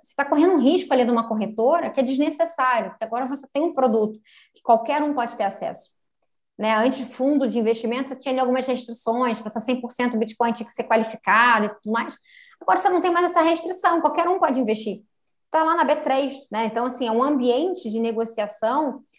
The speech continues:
é, com regulado, enfim, assim, eu tô fazendo uma oferta que, assim, passou pela aprovação da C V M, et cetera, né? Então, é, são coisas ali importantes.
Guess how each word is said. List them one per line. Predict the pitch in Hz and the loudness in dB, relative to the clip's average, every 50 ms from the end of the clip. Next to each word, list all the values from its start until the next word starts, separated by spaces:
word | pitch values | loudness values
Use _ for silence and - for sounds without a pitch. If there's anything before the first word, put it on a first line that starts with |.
| _ _ _ _ _ | _ _ _ _ _
é, | - 202 208 208 208 208 202 202 202 202 202 196 196 - - - | -6 -4 -2 0 0 0 0 0 -2 -2 -2 -2 -4 -8 -10 -6
com | 226 220 226 226 220 220 214 | -4 -2 0 0 0 0 0
regulado, | 214 233 254 247 226 233 220 220 233 277 294 269 233 | 0 2 2 2 2 4 4 4 4 2 2 0 -2
enfim, | 226 214 226 | -2 -4 -6
assim, | 214 214 220 | -8 -8 -8
eu | - | -10
tô | - 214 | -8 -6
fazendo | - 220 208 247 247 269 | -4 0 0 2 4 4
uma | 262 254 | 4 4
oferta | 254 - 254 262 285 - | 4 4 2 0 0 0
que, | 285 294 | -4 -6
assim, | - 240 214 | -6 -4 -4
passou | 220 220 214 - 269 | -4 -4 -2 -2 -4
pela | 262 285 277 285 | -2 0 0 0
aprovação | 294 285 285 294 285 277 277 - - 262 | 0 0 -2 -2 -2 -2 -6 -6 -6 -6
da | 269 | -6
C | - - 277 269 | -6 -4 -4 -4
V | 240 254 | -2 0
M, | 226 208 214 233 240 233 214 196 190 - _ _ _ _ _ _ - | -2 0 0 0 0 0 -2 -2 -4 -8 _ _ _ _ _ _ -4
et | - 220 220 | -4 -4 -2
cetera, | 220 226 233 226 220 220 220 208 190 | 2 4 6 6 6 4 2 0 0
né? | 196 202 | 0 -2
Então, | 202 190 - 208 208 220 233 226 208 220 220 - _ _ _ _ _ | -4 -2 -2 0 0 0 0 -2 -2 -4 -8 -14 _ _ _ _ _
é, | - - 196 202 202 190 190 196 190 190 190 190 180 - - | -6 -2 -2 0 0 0 0 -2 -2 -2 -2 -2 -2 -4 -4
são | - 240 220 | -4 -4 0
coisas | - 254 254 254 | 0 0 0 2
ali | 254 254 262 | 2 2 4
importantes. | 254 294 302 302 - 202 190 - - | 6 4 4 4 2 -6 -6 -8 -12